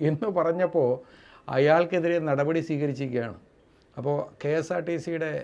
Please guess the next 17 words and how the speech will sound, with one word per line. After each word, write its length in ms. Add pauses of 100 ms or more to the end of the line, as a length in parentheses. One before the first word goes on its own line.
(260)
മാനം 360 (140)
അവിടെ 260
നഷ്ടപ്പെട്ടു 460 (340)
എന്നാണ് 340 (680)
അവരിൽ, 240 (460)
അവരുടെ 260 (100)
ഉത്തരവിൽ 300 (100)
പറയുന്നത്. 420 (260)
മാനം 340
നഷ്ടപ്പെട്ടു. 440 (640)
സമയത്ത് 500 (280)
ആഹാരം 420
കൊടുക്കാത്തതാണോ 800 (120)
സാർ 120 (100)
മാനക്കേട്, 500 (100)
അതെ 160 (340)
ആഹാരം 360